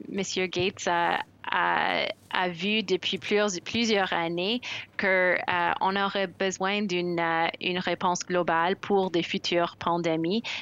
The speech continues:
Euh, il a aidé à établir, euh, le cepi, qui c'est le centre de, euh, de préparation pour les, euh, épid-, épid-, ép-, épidémies, euh, après, euh, le, le crise d'Ebola dans l'Afrique du Ouest.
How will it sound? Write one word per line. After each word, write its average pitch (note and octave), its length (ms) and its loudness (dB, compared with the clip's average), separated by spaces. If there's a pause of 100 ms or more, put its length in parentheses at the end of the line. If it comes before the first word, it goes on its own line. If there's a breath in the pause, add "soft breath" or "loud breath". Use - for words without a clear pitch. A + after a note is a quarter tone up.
(160 loud breath)
Euh, E3 200 2 (140)
il F#3 240 -2
a E3+ 400 2 (100)
aidé F#3 480 0
à F3 220 0
établir, F3+ 720 0
euh, D#3+ 140 4
le D#3+ 160 4
cepi, F3 460 -2
qui F3 100 -2
c'est E3+ 180 -2
le E3 180 2
centre F3 600 0
de, D#3+ 560 2
euh, D#3+ 580 0 (280 loud breath)
de F3 60 0
préparation F3 760 0
pour E3 260 -2
les, D#3+ 300 2
euh, D#3+ 340 2
épid-, - 440 -2
épid-, E3 300 -2 (180)
ép-, - 120 -4 (440)
épidémies, F3+ 680 0 (400 loud breath)
euh, E3+ 220 2 (120)
après, F#3 880 0
euh, E3 560 0
le, E3 360 -2
le E3+ 160 -2
crise F#3+ 360 -2
d'Ebola E3 600 2
dans E3 320 0
l'Afrique D#3+ 520 -2
du E3 140 0
Ouest. F3 440 0